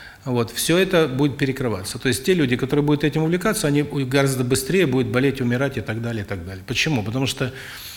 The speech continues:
сейчас без нехватки тонкой энергии выжить будет сложно. И тот, кто от неё отказывается, соответственно, гораздо быстрее будет деградировать. Насчёт, э, энергии. Вот, э, молодой человек, э, недавно говорил мне о том, что у него проблемы с девушкой. Вот,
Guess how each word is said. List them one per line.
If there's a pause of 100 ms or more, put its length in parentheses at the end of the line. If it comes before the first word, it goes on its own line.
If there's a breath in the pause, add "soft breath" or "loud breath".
(140 loud breath)
сейчас
без
нехватки
тонкой
энергии
выжить
будет
сложно. (360 loud breath)
И
тот,
кто
от
неё
отказывается,
соответственно,
гораздо
быстрее
будет
деградировать. (1200 loud breath)
Насчёт,
э,
энергии.
Вот,
э,
молодой
человек,
э,
недавно
говорил
мне (580 loud breath)
о
том,
что
у
него
проблемы
с
девушкой.
Вот,